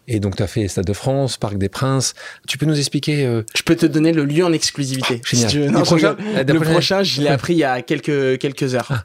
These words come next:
Speaker 2: Voilà. Le
Speaker 1: vas-y.
Speaker 2: prochain aura lieu à Li-, à Lille le dix-sept novembre deux mille vingt-quatre.
Speaker 1: Pierre-Mauroy, donc.
Speaker 2: Ouais, Pierre-Mauroy, au
Speaker 1: D'accord.
Speaker 2: Stade Pierre-Mauroy, si
Speaker 1: Voilà.
Speaker 2: tout va bien.
Speaker 1: Très beau stade.
Speaker 2: Euh, c'est un très beau stade, on est en train de finaliser les accords et, euh,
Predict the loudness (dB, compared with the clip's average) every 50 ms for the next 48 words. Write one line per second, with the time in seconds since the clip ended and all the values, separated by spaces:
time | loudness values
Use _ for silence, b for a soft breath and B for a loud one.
0 | -6 _ -4 -2 -2 -2 2 2 2 2 2 0 -2 -2 0 0 0 0 -2 -2
1 | -2 -2 -2 -2 -4 -6 -6 -4 -4 -2 -2 0 0 0 0 -2 -4 -8 -8 -6
2 | -4 -4 -2 -2 -2 -2 -2 -2 -2 -2 -2 -2 -4 -6 -4 -2 0 2 2 2
3 | 2 2 2 0 0 2 0 0 0 0 0 0 -2 -4 -4 -4 -2 -4 -4 0
4 | 0 0 0 0 0 0 0 0 2 2 2 2 2 -2 -2 -2 -4 -4 -2 -2
5 | 0 0 0 0 0 0 0 0 0 0 0 0 2 0 -2 -2 -6 -10 -12 -10
6 | -4 -2 0 0 0 0 0 0 0 2 0 0 -2 -4 -4 -6 -6 -4 -4 -2
7 | -2 -2 -2 0 -2 -2 -2 -2 -2 -4 -4 -4 -4 -6 -6 -6 -4 -4 -2 -2
8 | 0 0 0 0 0 -2 -2 -4 -2 -2 -2 0 0 -2 -2 0 0 -2 -2 -4